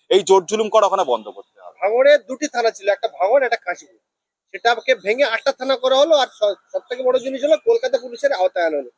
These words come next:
Speaker 2: তারপরেও অশান্তি এড়ানো যাচ্ছে না, এটা কি সম্ভব?
Speaker 1: মানে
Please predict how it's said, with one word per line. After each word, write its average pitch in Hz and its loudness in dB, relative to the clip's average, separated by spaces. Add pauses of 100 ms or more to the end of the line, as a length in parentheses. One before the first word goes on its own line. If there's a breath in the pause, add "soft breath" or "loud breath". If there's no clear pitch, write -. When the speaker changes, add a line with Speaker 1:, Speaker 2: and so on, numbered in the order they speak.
(380)
Speaker 2:
তারপরেও 285 4 (180)
অশান্তি 285 -2
এড়ানো 285 2
যাচ্ছে 294 -2
না, 233 0
এটা 233 -2
কি 262 -16
সম্ভব? 233 -2 (640)
Speaker 1:
মানে 156 2